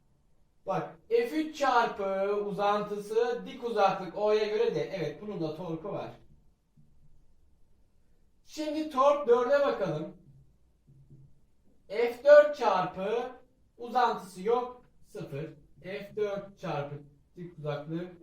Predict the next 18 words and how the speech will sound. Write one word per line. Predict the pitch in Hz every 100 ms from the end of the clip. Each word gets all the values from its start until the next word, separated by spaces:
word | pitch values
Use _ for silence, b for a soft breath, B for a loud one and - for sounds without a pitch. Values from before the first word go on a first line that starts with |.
| -
sıfır. | - 120 - 123 - _
O | 160
da | 135 -
çöp. | - 104 - _
Tork | 135 117 -
yok | 110 -
yani. | 107 101 90 131 165 _ _ _ _ _ _ _ _ _ _ _ _ 135 _ _ _ _ _ _ _ _ _ _ _ _ _ _ _ _ _ _ _
Şimdi | - - 302 311 277 285
geldik | 254 247 269 - -
F | 240 277 -
beşe. | 214 208 156 139 -
F | 247 285 285
beşi | 254 311 277
bileşenlerine | 254 240 262 254 254 254
ayırmam | 233 190 165 156 147
lazım. | 143 143 202 185
Biri | 269 277 254
bu. | 190 175 170 208 -